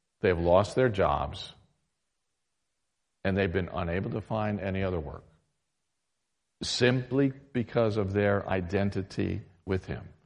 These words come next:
Simply because of their identity with Jesus, that they belong to him. Um,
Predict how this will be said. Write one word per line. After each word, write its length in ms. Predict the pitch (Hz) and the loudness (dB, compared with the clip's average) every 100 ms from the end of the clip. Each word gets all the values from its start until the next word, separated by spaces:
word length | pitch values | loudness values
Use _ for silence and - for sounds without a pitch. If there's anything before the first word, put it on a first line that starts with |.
| _ _ _ _ _ _ _ - | _ _ _ _ _ _ _ -6
Simply 340 | - 104 117 | 0 2 2
because 320 | 117 117 113 | 2 2 0
of 100 | 104 | 2
their 240 | 101 104 95 | 4 6 6
identity 520 | 95 95 95 92 90 | 4 4 2 4 4
with 240 | 95 92 | 4 2
Jesus, 480 | - 82 73 78 80 | 0 -2 -2 -4 -4
that 180 | 87 80 | -4 2
they 160 | 90 90 | 4 4
belong 560 | 95 87 87 85 85 85 | 2 2 2 2 0 -2
to 120 | 87 | -4
him. 360 | 73 73 - - - _ _ - - | -4 -8 -8 -14 -20 _ _ -12 4
Um, 480 | 98 98 95 90 | 8 10 8 2